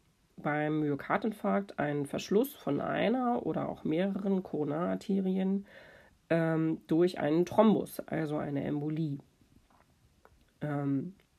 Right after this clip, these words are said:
das habe ich nicht, wenn die Gefäße völlig gesund sind, sondern sie sind in der Regel eben, ähm, vorher schon verändert durch die K H K, also durch, ähm, atherosklerotische Verkalkungen in den Gefäßen, die die Gefäße verengen.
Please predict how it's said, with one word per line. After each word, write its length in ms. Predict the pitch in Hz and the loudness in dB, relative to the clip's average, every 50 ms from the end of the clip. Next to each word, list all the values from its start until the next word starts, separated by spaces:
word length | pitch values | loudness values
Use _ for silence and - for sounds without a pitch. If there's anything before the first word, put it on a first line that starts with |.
| _ - | _ -6
das 200 | - 143 - 170 | -4 -2 0 0
habe 100 | 151 160 | 0 4
ich 80 | - | 6
nicht, 260 | 196 220 247 247 - | 6 6 6 4 2
wenn 440 | - 151 156 160 165 156 - - - | 2 4 4 4 4 2 0 0 0
die 80 | 143 143 | 0 0
Gefäße 320 | - 139 - 160 - 160 | 2 2 0 0 0 0
völlig 220 | - 160 135 - - | -2 -2 -2 -2 -4
gesund 360 | 135 135 160 202 240 240 - | 0 4 4 6 4 6 4
sind, 300 | 233 226 240 247 240 - | 4 4 4 4 2 2
sondern 320 | 185 165 165 160 156 147 | 0 0 0 0 0 -2
sie 80 | 143 139 | 0 0
sind 180 | 139 143 - | 0 0 -2
in 160 | - - 147 139 | -2 -2 -2 -2
der 140 | 139 139 | -2 -2
Regel 280 | 139 139 139 147 147 156 | -2 -2 -2 -2 -2 -2
eben, 360 | - 139 139 156 139 156 165 - - - - - - - - _ _ _ | -2 -2 -2 -2 -4 -6 -6 -10 -16 -20 -20 -20 -20 -20 -20 _ _ _
ähm, 520 | - 151 143 143 143 143 139 - - 185 - _ _ | -4 -2 -2 0 -2 -2 -2 -4 -4 -6 -10 _ _
vorher 500 | - - - 165 160 165 180 175 156 147 | -10 -2 2 4 4 4 4 2 0 -2
schon 400 | - - - 156 151 147 147 147 | -4 -4 -2 -2 0 0 0 -2
verändert 800 | 147 - - - - 180 208 214 208 202 202 202 196 - - - _ _ _ _ _ _ _ _ _ _ - | -2 -6 -4 2 4 4 4 6 4 4 4 2 0 -2 -8 -16 _ _ _ _ _ _ _ _ _ _ -4
durch 180 | 151 151 147 | -4 -4 -4
die 100 | - - | -6 -14
K 140 | - - - | -14 -8 -4
H 160 | 143 139 180 | -2 -2 -2
K, 320 | 196 - - 233 208 160 - | -2 2 4 4 4 4 4
also 300 | - - - - 170 175 | 0 -2 -6 -6 -6 -8
durch, 420 | - - - - - - - - - - - - - - _ _ - | -8 -8 -8 -8 -8 -10 -12 -16 -20 -20 -20 -20 -20 -20 _ _ -6
ähm, 520 | - 147 147 147 143 143 143 139 - - - _ - | -4 -2 -2 -2 -2 -2 -2 -4 -6 -8 -12 _ -6
atherosklerotische 1000 | 160 165 - 190 165 156 156 - - 151 143 139 139 - - - 139 139 - | -6 -4 -4 -4 -4 -4 -4 -4 -2 -2 -2 0 -2 -2 -4 -4 -6 -8 -10
Verkalkungen 880 | - - - 139 - - - - 156 - - - - - 143 147 156 160 | -12 -12 -12 -12 -10 -6 -4 -2 -2 -2 -2 -4 -4 -4 -2 -4 -4 -4
in 100 | - 156 | -4 -2
den 100 | 160 160 | -2 -2
Gefäßen, 560 | 160 196 - - 156 143 143 143 147 147 147 | -2 -2 0 2 2 2 2 2 0 -2 -2
die 300 | 143 156 147 147 151 147 | -2 -2 -2 -2 -2 -2
die 100 | 139 - | -4 -4
Gefäße 400 | - 175 - - 143 143 - 151 | -4 -4 -4 -2 -2 -4 -4 -4
verengen. 500 | - - - - 139 143 143 151 165 175 | -2 -2 -2 0 -2 -2 -4 -6 -8 -12